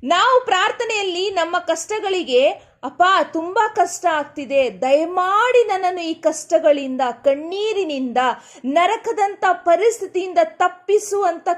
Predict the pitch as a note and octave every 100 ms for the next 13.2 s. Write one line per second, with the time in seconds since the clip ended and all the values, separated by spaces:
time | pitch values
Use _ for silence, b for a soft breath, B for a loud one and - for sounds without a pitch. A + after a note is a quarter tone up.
0 | - D#4 E4 E4+ - - D4+ C#4+ D4+ D4+
1 | - - B3+ C#4+ D#4+ - C4+ G#3+ B3+ F4
2 | - - _ _ _ _ _ _ _ _
3 | _ _ _ A3+ D4 F#4 A4 A4+ A#4 A#4
4 | F4+ E4+ - D4 C4+ A#3+ A3+ G#3+ G#3+ C#4+
5 | C#4 A#3 B3 C4+ C#4 C4+ C4 C4+ C4+ C4+
6 | A#3+ _ - C#4 - D4+ D#4+ B3 F#3 _
7 | _ _ _ _ _ _ _ A#3 A#3 G#3
8 | F#4+ - A#3 A3 A3 G3 E3+ G3 G3 G#3
9 | - _ _ _ _ _ _ _ _ _
10 | _ _ _ _ _ - C#4+ G#4+ B4 B4+
11 | A4 A4 G#4 G4 F#4 F4 E4+ E4 E4 D#4
12 | E4+ F4 E4+ E4+ D4+ - F#4+ - C4+ D4
13 | F#4+